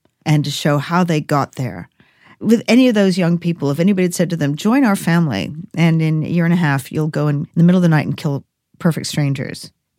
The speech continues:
they would not have joined the family. It was a step-by-step loss of their own identity and their own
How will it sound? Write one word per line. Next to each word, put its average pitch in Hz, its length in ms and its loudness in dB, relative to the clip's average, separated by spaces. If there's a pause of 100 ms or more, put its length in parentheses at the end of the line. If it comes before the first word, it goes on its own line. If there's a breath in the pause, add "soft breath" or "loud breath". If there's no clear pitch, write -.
they 180 220 -4
would 165 160 -4
not 147 240 0
have 143 120 -4
joined 135 280 -4
the 135 60 -8
family. 131 500 -4
It - 80 -6
was 147 180 -2
a - 80 -2
step-by-step - 840 -2
loss 147 520 -2
of 151 220 -4
their 147 220 -4
own 156 220 0
identity 135 680 -4 (720 soft breath)
and 160 180 2
their 147 180 -2
own 165 340 0